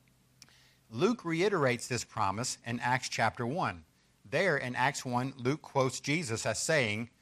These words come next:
"For John baptized with water, but you will be baptized with the Holy Spirit not many days from now." Of course, then on the day of Pentecost, the Holy Spirit came in power on the believers who were gathered in Jerusalem.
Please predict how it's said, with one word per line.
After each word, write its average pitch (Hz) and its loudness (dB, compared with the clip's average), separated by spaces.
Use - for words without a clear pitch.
"For 139 2
John 165 2
baptized 135 2
with 120 -6
water, 123 2
but 135 0
you 180 0
will 220 2
be 139 0
baptized 120 2
with 120 -4
the 123 0
Holy 139 0
Spirit 143 -2
not 127 -2
many 151 -4
days 147 -2
from 101 -10
now." 90 -14
Of - -16
course, 113 -4
then 120 -4
on 120 -4
the 107 -6
day 104 2
of 101 -4
Pentecost, 156 -2
the 120 -2
Holy 117 0
Spirit 110 -4
came 107 -8
in 92 -10
power 156 0
on 113 -4
the 110 -6
believers 143 -4
who 131 -4
were 117 -6
gathered 131 2
in 110 -4
Jerusalem. 147 -2